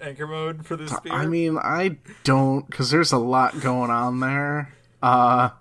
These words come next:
Speaker 2: I guess, uh, when they're in gold mode, the spear transforms into anchor mode, which summons the spirits of seven of the past sixth Rangers.
Speaker 1: Mm-hmm.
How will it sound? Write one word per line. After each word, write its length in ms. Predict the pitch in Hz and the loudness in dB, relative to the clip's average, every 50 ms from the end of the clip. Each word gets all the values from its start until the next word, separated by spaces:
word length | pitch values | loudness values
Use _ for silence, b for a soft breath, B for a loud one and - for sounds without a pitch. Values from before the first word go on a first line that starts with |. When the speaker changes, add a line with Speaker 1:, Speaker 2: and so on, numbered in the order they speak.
| _ _ - | _ _ -4
Speaker 2:
I 100 | 127 131 | -4 -4
guess, 800 | 127 117 - 135 143 151 165 170 - - - - - - - - - _ _ _ _ | -2 -2 0 2 4 4 4 4 2 2 2 2 0 0 -2 -6 -12 _ _ _ _
uh, 540 | 135 139 127 131 131 131 127 131 131 127 - - | -8 -6 -6 -6 -4 -4 -4 -4 -4 -4 -6 -8
when 1080 | - 185 151 139 139 139 135 131 131 135 131 131 131 131 131 131 131 127 127 127 - - _ _ _ | -8 -4 -2 0 0 2 0 0 0 -2 -2 -2 -2 -2 -4 -4 -4 -4 -6 -6 -8 -10 _ _ _
they're 520 | 147 127 123 123 123 123 120 110 95 - _ _ _ _ _ _ _ _ - | -6 -2 -2 0 0 0 -2 -2 -6 -8 _ _ _ _ _ _ _ _ -2
in 340 | 139 139 147 160 165 156 | 0 2 2 2 0 0
gold 480 | 135 127 127 131 131 135 135 131 127 120 | 0 0 0 0 2 2 0 0 -2 -2
mode, 720 | 117 113 110 104 101 98 101 98 98 101 98 104 - - | -4 -4 -4 -4 -6 -6 -8 -8 -10 -12 -12 -14 -16 -14
the 80 | 120 113 | -12 -10
spear 300 | - - - 131 120 123 | -10 -8 -6 -6 -6 -6
transforms 680 | - - 127 117 117 - - - 113 110 113 107 - - | -8 -8 -6 -6 -6 -8 -10 -10 -10 -10 -10 -10 -10 -10
into 180 | 104 101 101 76 | -10 -10 -10 -10
anchor 300 | 90 98 95 - 95 92 | -10 -12 -12 -12 -14 -12
mode, 340 | 95 82 82 76 67 82 - _ - | -12 -14 -14 -14 -16 -16 -18 _ -12
which 500 | 123 131 131 120 - - - - - _ _ _ - | -8 -6 -6 -6 -6 -6 -8 -8 -10 _ _ _ -8
summons 1040 | - - - - 135 135 143 151 156 156 160 156 156 156 151 147 - - - - - | -4 -2 2 2 2 4 4 2 0 0 0 0 -2 -2 -2 -2 -4 -4 -4 -6 -6
the 120 | 156 139 | -8 -6
spirits 640 | - - - - - 143 143 147 156 160 156 - - | -4 -4 -4 -2 -2 0 2 2 0 0 -2 -2 -6
of 140 | 139 120 - | -6 -4 -2
seven 640 | - - - 135 123 123 135 135 135 139 143 143 | -2 -2 0 0 -2 0 -2 -2 -2 -2 -4 -6
of 220 | 131 127 127 123 127 | -6 -6 -6 -6 -6
the 100 | 127 123 | -8 -6
past 380 | - - 127 131 131 120 - | -4 -4 -4 -4 -4 -6 -8
sixth 340 | - - 147 135 - - - | -6 -6 -8 -8 -10 -12 -10
Rangers. 760 | 127 113 113 131 147 147 175 190 202 208 214 190 - - - - _ | -8 -6 -6 -6 -6 -6 -6 -6 -6 -6 -6 -8 -8 -10 -10 -12 _
Speaker 1:
Mm-hmm. 300 | 113 104 - - 117 131 | -20 -20 -18 -20 -20 -20